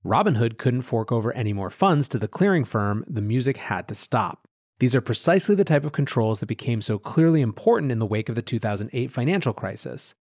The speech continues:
Strict risk management, transparency, liquidity thresholds, and capital requirements. These standards were designed to prevent reckless behavior to mitigate the fallout should a financial firm become overexposed.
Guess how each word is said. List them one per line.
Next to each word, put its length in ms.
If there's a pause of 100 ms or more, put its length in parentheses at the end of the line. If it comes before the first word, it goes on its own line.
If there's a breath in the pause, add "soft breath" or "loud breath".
(160)
Strict 440
risk 280
management, 520
transparency, 760
liquidity 460
thresholds, 520
and 120
capital 420
requirements. 800 (320)
These 160
standards 480
were 60
designed 420
to 60
prevent 340
reckless 380
behavior 520
to 140
mitigate 440
the 60
fallout 420
should 140
a 60
financial 420
firm 320
become 400
overexposed. 1080